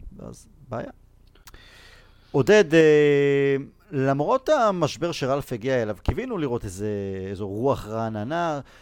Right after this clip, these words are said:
שלא פעם איש חדש מביא איתו כשהוא מגיע. רוח שאמורה הייתה להוציא אותנו מהמשבר,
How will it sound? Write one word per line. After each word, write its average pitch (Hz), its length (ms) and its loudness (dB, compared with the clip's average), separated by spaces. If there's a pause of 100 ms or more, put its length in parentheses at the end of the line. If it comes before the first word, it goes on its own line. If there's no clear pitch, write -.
שלא 403 280 0
פעם 339 200 2
איש 285 140 -6
חדש 233 320 -2
מביא 180 240 -4
איתו 151 200 -6
כשהוא 123 240 -8
מגיע. 101 320 -6
רוח 156 200 -6
שאמורה 151 380 -2
הייתה 151 220 0
להוציא 143 380 -4
אותנו 151 280 -8
מהמשבר, 143 840 -6